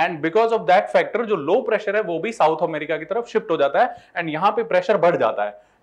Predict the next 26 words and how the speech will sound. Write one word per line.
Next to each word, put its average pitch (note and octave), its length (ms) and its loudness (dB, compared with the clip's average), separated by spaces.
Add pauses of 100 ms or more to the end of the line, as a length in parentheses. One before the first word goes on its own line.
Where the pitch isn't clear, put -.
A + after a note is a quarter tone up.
and G3+ 240 0
इसके G3+ 420 -6
चक्कर F3 340 -4
में G3 120 -2
इंडियन G3+ 420 -2
मानसून F#3 440 -2
जो D3+ 120 -2
है F#3+ 120 4
वो E3 160 -2
सफर D3+ 300 -2
करता G#2 300 -4
है, F#2+ 160 -8
इंडिया D#3+ 240 0
का F3 140 -2
मानसून D3+ 520 -4
वीक C#3+ 200 -6
हो G#2 100 -6
जाएगा, F#2 320 -10 (280)
ठीक D3 160 -6
है? A#3 180 -4 (180)
अच्छा, - 340 -6 (120)
अब G#3+ 140 2
हम A3 120 0
बात F3+ 220 0
करते E3 200 -6
हैं A#3+ 180 -4